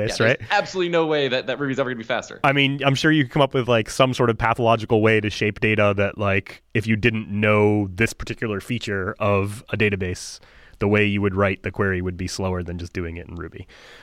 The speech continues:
Speaker 2: Sure.
Speaker 1: But presuming you have a good knowledge of S Q L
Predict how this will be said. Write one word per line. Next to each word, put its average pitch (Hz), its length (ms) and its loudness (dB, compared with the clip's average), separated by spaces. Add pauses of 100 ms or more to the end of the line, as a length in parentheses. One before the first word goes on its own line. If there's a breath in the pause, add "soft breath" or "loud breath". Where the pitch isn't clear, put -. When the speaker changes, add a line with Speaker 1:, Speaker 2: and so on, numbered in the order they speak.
(160 loud breath)
Speaker 2:
Sure. 73 460 -2
Speaker 1:
But 104 200 0
presuming 127 520 4
you 120 120 4
have 117 140 4
a 110 80 -4
good 110 240 2
knowledge 104 360 2
of 98 100 -4
S - 80 -10
Q 107 180 -2
L 95 260 0